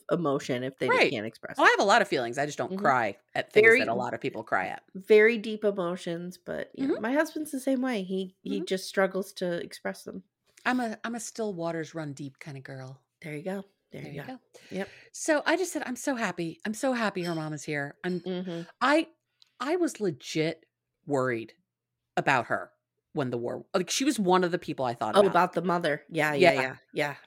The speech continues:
Speaker 1: Yep.
Speaker 2: When the war came out. And Natalie brought the U S flag because she says that is the protector of Ukrainians.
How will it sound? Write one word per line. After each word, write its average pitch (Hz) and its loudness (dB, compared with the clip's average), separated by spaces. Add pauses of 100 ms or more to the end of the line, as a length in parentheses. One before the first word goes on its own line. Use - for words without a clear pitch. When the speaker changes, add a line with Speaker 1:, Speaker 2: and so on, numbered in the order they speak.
(140)
Speaker 1:
Yep. 170 -4
Speaker 2:
When 160 0
the 143 -4
war 135 -4
came 127 -12
out. 120 -12 (520)
And 139 -4 (460)
Natalie 156 -2
brought 139 -4
the 147 -12
U 131 -2
S 127 -6
flag 160 -4
because - -18
she - -14
says 120 -12
that 135 -6
is 131 -12
the - -12
protector - -12
of 123 -12
Ukrainians. 180 -6